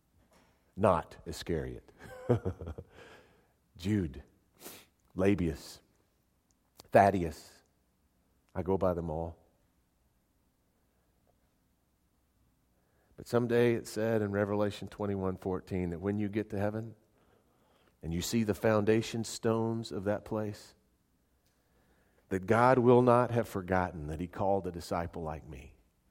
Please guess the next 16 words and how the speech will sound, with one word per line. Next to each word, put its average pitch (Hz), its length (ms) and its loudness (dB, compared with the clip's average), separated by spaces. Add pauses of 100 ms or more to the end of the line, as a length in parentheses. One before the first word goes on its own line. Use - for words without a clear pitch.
(880)
on 117 240 6
one 113 140 6
of 104 80 6
those 104 180 2
foundation 98 640 2
stones. 73 520 -6
Maybe 147 240 6
it'll 123 120 2
be 120 160 2
a 104 80 4
little 123 220 4
bit 131 180 4
larger 95 560 2
than 78 220 -6
the 80 80 -4
rest 78 560 -6